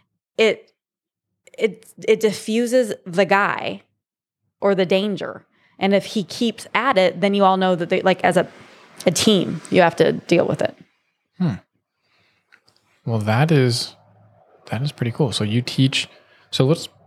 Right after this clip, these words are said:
Speaker 2: let's talk more about what you're, what you're teaching, 'cause I didn't know that. So it's cool. I, I, I intuitively,
Speaker 1: Yeah,
Speaker 2: when
Speaker 1: that was
Speaker 2: my,
Speaker 1: really good.
Speaker 2: when my prefrontal cortex finally
Speaker 1: Yeah.
Speaker 2: evolved as a male and I stopped running around trying to take over the world,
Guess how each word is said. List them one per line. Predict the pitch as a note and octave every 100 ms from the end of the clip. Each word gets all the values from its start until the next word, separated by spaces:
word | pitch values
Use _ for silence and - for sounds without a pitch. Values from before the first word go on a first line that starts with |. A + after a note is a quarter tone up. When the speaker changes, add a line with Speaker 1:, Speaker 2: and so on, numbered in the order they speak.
| _ _ _ _ _ -
Speaker 2:
let's | C#3+
talk | - G#3+ F#3+
more | E3
about | D#3 C3+ A#2
what | B2
you're, | B2+ A#2 A2+ G#2 G#2 - - - - _ _
what | A#2+ A#2+
you're | A#2
teaching, | - A#2+ - F2+
'cause | F#2
I | A2
didn't | C#3+
know | B2 C#3
that. | F2
So | -
it's | G#2
cool. | - C3
I, | F2+
I, | F2+ G#2 F#2+ G#2+ - - - - -
I | G#2
intuitively, | G2 - A2+ A2+ G#2+ G#2 G2+ F#3+
Speaker 1:
Yeah, | F#3 F3+ -
Speaker 2:
when | A#2+
Speaker 1:
that | G#3
was | G#3
Speaker 2:
my, |
Speaker 1:
really | G3 G#3
good. | E3 F#3+ E3 D3+
Speaker 2:
when | C3
my | C3
prefrontal | A#2+ - D#3 C#3+ C3+ A#2+
cortex | - C3+ B2+ G#2 G2
finally | - - A2+ A#2+ A#2+
Speaker 1:
Yeah. | A#2 A2+
Speaker 2:
evolved | G2 G#2 A2 A#2
as | A2+ G2+
a |
male | G2 G2 A#2 A2 G2
and | G2
I | F#2+
stopped | F#2 G#2 G2+ - - - - _ _ _
running | G#2 G2+ G2+
around | G2+ G2+ G2+ G2+
trying | G#2 G2+
to | F#2+ F2
take | - G#2+
over | G#2+ G2+
the | F#2+
world, | G2+ D3 A#2 A#2